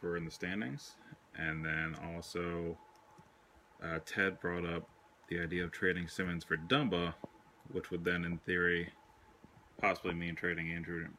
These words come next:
McDonald or Radko Gudas, which, yeah, let's do that. No, I'm a, I'm fine with that. Um,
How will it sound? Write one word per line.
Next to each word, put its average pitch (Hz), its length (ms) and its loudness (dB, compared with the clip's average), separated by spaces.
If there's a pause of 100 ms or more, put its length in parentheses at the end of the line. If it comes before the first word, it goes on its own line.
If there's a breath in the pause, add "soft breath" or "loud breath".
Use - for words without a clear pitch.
McDonald 85 500 -4
or 80 220 -6
Radko 80 440 -4
Gudas, 82 380 -4
which, 85 240 -6 (1300)
yeah, - 160 -2 (180)
let's - 160 -10
do 85 140 -6
that. - 220 -8 (100)
No, 90 80 0
I'm 82 240 -2
a, - 420 -10
I'm 85 280 -6
fine 80 200 -4
with 76 120 -10
that. 76 240 -2 (100)
Um, 82 320 -6